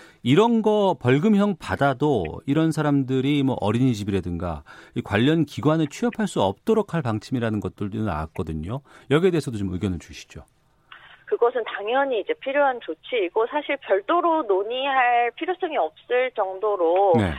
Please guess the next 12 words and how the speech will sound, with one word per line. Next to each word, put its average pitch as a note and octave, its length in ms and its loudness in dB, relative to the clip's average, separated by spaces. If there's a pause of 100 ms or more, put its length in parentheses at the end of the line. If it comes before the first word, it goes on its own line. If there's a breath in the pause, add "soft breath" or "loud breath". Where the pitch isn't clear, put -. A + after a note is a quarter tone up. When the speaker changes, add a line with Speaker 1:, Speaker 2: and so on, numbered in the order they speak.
(140 loud breath)
Speaker 2:
이것은 A#3+ 560 0
이미 C4+ 480 -4
성폭력, F4 640 -2 (240 loud breath)
성범죄 D4+ 460 0
사건이기 C4 600 -2
때문에 E3+ 640 0 (180 loud breath)
성폭력 C#4+ 560 0
가해자, A3 720 2
이제 F3 200 0 (180)
중한 A3 340 -2
성폭력 C4+ 420 -6
가해자가 G3 880 0